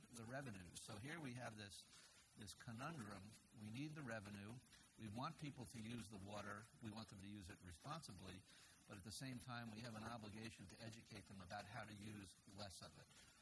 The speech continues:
So pricing, the pricing model certainly is an important part of it. The education component is a certain, certainly important. And to Jessica's point, educating the customer about the fact that if you use less, it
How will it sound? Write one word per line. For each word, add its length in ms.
So 240
pricing, 480
the 140
pricing 420
model 320
certainly 480
is 160
an 80
important 480
part 160
of 160
it. 80
The 80
education 560
component 560
is 160
a 160
certain, 240
certainly 240
important. 400
And 160
to 160
Jessica's 480
point, 320
educating 560
the 80
customer 400
about 240
the 80
fact 320
that 80
if 160
you 80
use 320
less, 480
it 80